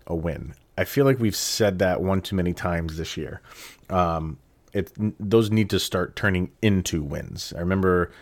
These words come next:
last year with all the, like, the overtime losses and stuff like that. Uh, it, you know, that doesn't translate into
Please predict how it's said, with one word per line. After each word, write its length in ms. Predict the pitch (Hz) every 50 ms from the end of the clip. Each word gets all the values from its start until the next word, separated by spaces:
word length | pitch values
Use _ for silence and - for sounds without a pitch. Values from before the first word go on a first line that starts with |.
| - - - _ _ -
last 380 | - 90 92 95 92 - -
year 160 | - 90 85 85
with 160 | 85 78 85
all 200 | 85 85 85 82
the, 140 | 82 87 -
like, 180 | - 87 80 -
the 100 | 87 -
overtime 460 | 90 110 101 98 95 - 98 87 87
losses 420 | 87 90 95 98 95 - 85 82
and 100 | 85 82
stuff 280 | - - 87 82 - 87
like 160 | 85 80 71
that. 280 | 85 82 80 76 - - - - - - _ _ _ -
Uh, 340 | 87 87 82 82 80 76 - - _ _ _ -
it, 240 | - 101 95 90 - -
you 100 | - 101
know, 100 | 95 90
that 180 | 85 101 107 -
doesn't 240 | 147 143 143 139 98
translate 880 | - - - - 110 110 117 123 110 98 92 92 92 90 90 90 - - _ _ _ _ _ -
into 720 | - 104 98 98 95 - - 104 98 92 92 90 87 -